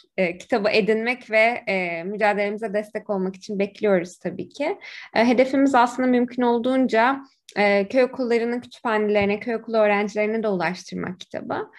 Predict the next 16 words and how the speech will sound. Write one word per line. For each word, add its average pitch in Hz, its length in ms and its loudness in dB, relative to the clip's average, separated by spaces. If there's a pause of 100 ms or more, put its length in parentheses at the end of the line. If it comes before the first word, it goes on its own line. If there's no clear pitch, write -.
(320)
E, 226 280 4
o 285 100 2
yüzden 277 460 0
bir, 269 260 -2
bir 254 100 0
ayağımız 226 520 0
burada. 240 440 -4 (320)
E, 226 300 4
bir 269 200 0
diğer 294 200 2
ayakta, 269 760 -2
e, 247 60 -2
yavaş 262 480 -2
yavaş 269 220 -6
artık 247 320 -6
pandeminin, 247 800 -2